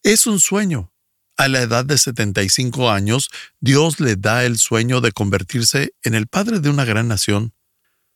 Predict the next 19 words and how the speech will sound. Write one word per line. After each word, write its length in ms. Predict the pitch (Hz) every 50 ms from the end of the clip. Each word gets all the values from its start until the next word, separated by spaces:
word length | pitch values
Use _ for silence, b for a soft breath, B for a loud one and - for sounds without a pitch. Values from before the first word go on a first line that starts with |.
| _ _ _ _ -
Nunca 340 | 165 208 269 277 - -
es 80 | 160 117
demasiado 480 | 117 107 104 101 - 120 110 107 117 110
tarde 360 | - 113 104 104 131 170 156
para 180 | - 156 123
empezar 340 | 110 101 104 - - 123 139
a 60 | 160
soñar. 560 | - - 117 107 107 143 185 180 - - _ _ _ _ _ _ _ _ _ _ _ _ _ _
La 180 | - 294 285 285
fase 300 | - 285 262 - - 247
dos 480 | 170 131 107 107 117 - - - - _ _ _ _ -
es 300 | 160 175 196 - - - _ _ -
una 320 | - 220 262 262 233 170
decisión. 720 | 120 110 101 - 110 92 - - 95 90 87 87 85 - _ _ _ _ b b b b b b
Necesitas 840 | - 151 123 135 131 117 - - 117 - - 123 113 113 147 123 110
decidir 560 | 113 104 - - 104 95 101 110 123 131 - B B B B B _ _ -
perseguir 680 | - 131 123 110 - - - 107 101 104 117 165 208 214
ese 240 | 180 139 - 101 92
sueño. 540 | - - 95 92 90 87 87 92 - _